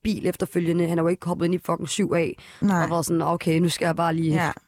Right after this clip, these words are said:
Speaker 2: jeg går lige rundt med min gun
Speaker 1: check
Speaker 2: her.
Speaker 1: in, check ud," du ved.
Speaker 2: Mm.
Speaker 1: Det er jo ikke sådan noget, der har været, vel? Altså, sådan, han har jo haft en eller anden til at køre ham. Eller der har jo været et eller andet, føler jeg.
Speaker 2: Okay.
Speaker 1: Føler ikke bare kun, det, det er sådan noget syge, sådan noget. Jeg føler også, det, det er en plan.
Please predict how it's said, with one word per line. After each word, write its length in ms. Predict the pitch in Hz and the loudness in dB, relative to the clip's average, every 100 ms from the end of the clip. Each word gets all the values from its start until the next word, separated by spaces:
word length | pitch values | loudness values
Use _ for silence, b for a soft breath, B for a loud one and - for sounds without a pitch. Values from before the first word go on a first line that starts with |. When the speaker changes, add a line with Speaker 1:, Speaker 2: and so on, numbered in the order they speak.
| - | -2
Speaker 2:
jeg 100 | 190 | 0
går 100 | 196 | 2
lige 160 | 190 190 | 2 2
rundt 180 | 170 | 0
med 80 | 175 | 2
min 160 | 175 160 | 2 2
gun 140 | 151 | 2
Speaker 1:
check 160 | 160 185 | 2 2
Speaker 2:
her. 60 | 196 | 0
Speaker 1:
in, 80 | |
check 180 | 190 185 | 0 0
ud," 180 | 180 180 | 0 0
du 80 | 170 | 0
ved. 80 | 185 | 0
Speaker 2:
Mm. 40 | |
Speaker 1:
Det 40 | 180 | 2
er 40 | |
jo 40 | 196 | 0
ikke 100 | - | 0
sådan 160 | 208 | 0
noget, 20 | |
der 80 | 196 | 2
har 80 | 185 | 0
været, 260 | 165 170 190 | 0 0 0
vel? 160 | 208 | 0
Altså, 280 | 196 170 180 | 0 0 0
sådan, 140 | 170 | 0
han 120 | 175 175 | 0 2
har 80 | |
jo 140 | 165 349 - _ _ - | 0 -4 -10 _ _ -16
haft 280 | 131 196 - | -6 -6 -2
en 80 | 196 | -2
eller 140 | 180 | 0
anden 80 | 175 | -2
til 100 | 185 | -4
at 80 | 175 | -4
køre 320 | - 170 196 | -2 0 0
ham. 220 | 208 190 b b b b - | 0 -4 b b b b -4
Eller 80 | 170 | 0
der 80 | |
har 80 | 180 | 0
jo 40 | 180 | 0
været 220 | 165 208 - | 0 0 0
et 140 | - | -2
eller 180 | 185 165 | 0 2
andet, 260 | 160 190 208 b b b _ | 0 -2 -8 b b b _
føler 260 | 180 170 156 | -4 -2 -2
jeg. 140 | 156 143 b b b | -4 -6 b b b
Speaker 2:
Okay. 320 | 185 - 165 151 - _ | -4 0 -2 -4 -10 _
Speaker 1:
Føler 160 | 220 202 | 0 0
ikke 120 | 185 | 0
bare 200 | 160 185 | -2 -4
kun, 220 | - 185 | -2 -2
det, 440 | 185 185 170 165 403 - _ _ _ | 0 0 0 -2 -6 -10 _ _ _
det 100 | 180 | -2
er 40 | 165 | 0
sådan 100 | 190 | 0
noget 120 | 175 | -2
syge, 320 | - 180 180 | -2 -2 -2
sådan 140 | 165 156 | -2 0
noget. 120 | 156 | 0
Jeg 80 | 160 | 0
føler 200 | 175 165 | 0 0
også, 200 | 165 - | -2 -2
det, 400 | 185 170 160 - | 0 0 -2 -4
det 60 | 165 | -4
er 40 | |
en 60 | 156 | -2
plan. 320 | - - | -4 -4